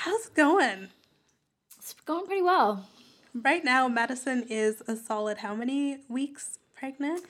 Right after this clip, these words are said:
Speaker 1: Congratulations, by the way.
Speaker 2: Thank you. Um, I am nearly thirty weeks pregnant.
Speaker 1: Which, what's that make? The, how, like, I've been out of school for a while,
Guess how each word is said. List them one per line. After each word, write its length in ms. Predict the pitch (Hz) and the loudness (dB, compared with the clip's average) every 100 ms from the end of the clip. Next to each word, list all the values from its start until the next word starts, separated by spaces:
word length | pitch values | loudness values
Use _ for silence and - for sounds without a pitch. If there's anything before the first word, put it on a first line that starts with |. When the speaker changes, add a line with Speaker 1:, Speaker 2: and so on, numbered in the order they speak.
| - - | -14 -4
Speaker 1:
Congratulations, 1000 | 240 220 214 294 254 202 - 208 214 | 4 4 4 2 -2 -4 -6 -8 -10
by 200 | - 208 196 | -6 -6 -6
the 80 | |
way. 340 | 190 185 185 269 311 | -8 -8 -6 -8 -8
Speaker 2:
Thank 280 | 160 156 156 | -10 -12 -12
you. 340 | 165 170 262 269 - | -14 -12 -12 -14 -12
Um, 540 | 185 175 175 175 170 - - | -10 -8 -10 -10 -12 -14 -12
I 760 | 185 202 208 220 214 220 220 - _ _ _ - | -8 -6 -4 -4 -4 -6 -8 -14 _ _ _ -10
am 580 | 190 185 180 180 180 180 - | -6 -6 -6 -6 -6 -8 -8
nearly 680 | 196 196 214 233 247 254 254 | -6 -2 0 0 0 2 0
thirty 400 | - 208 196 196 | -2 -6 -6 -8
weeks 640 | 165 156 - - - - - _ | -10 -14 -16 -18 -16 -18 -20 _
pregnant. 440 | - 143 - - - _ - | -18 -16 -16 -20 -20 _ -10
Speaker 1:
Which, 200 | 226 - - | -8 -10 -14
what's 160 | 214 | -8
that 180 | 214 202 | -6 -6
make? 260 | 208 214 233 | -10 -14 -16
The, 100 | 220 | -18
how, 140 | 226 | -14
like, 180 | 220 214 - _ _ _ | -14 -14 -20 _ _ _
I've 100 | 233 | 0
been 120 | 214 | 0
out 100 | 202 | 0
of 60 | 196 | -4
school 200 | - 202 | -8 -10
for 120 | 196 | -8
a 40 | 196 | -8
while, 280 | 190 196 | -8 -12